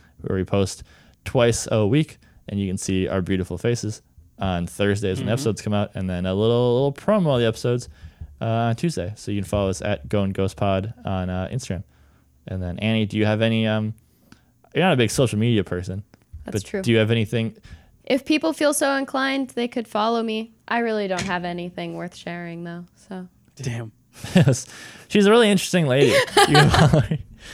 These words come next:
Speaker 1: You can write to her at the University of Minnesota. <laughs> Well, I'm sure,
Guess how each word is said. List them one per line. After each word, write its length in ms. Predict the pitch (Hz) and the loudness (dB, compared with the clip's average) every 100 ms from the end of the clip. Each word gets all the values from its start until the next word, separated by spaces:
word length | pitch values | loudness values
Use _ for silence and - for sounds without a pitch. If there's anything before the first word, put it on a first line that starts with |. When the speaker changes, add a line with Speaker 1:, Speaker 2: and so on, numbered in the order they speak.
| - - - | -18 -18 -6
Speaker 1:
You 80 | - | 0
can 160 | 131 127 | 2 4
write 200 | 117 127 | 6 4
to 120 | - 117 | 4 6
her 80 | 110 | 6
at 100 | 104 | 4
the 60 | |
University 400 | 110 113 110 - 107 | 2 4 4 2 2
of 60 | |
Minnesota. 480 | 110 104 - 110 107 - - | 2 2 2 0 0 -4 -4
<laughs> 340 | 156 127 135 127 - - - - 101 - | 0 0 0 -4 -6 -18 -18 -14 -14 0
Well, 420 | 147 156 127 135 - | 4 4 4 -2 0
I'm 120 | 175 | 2
sure, 240 | 208 185 | 4 4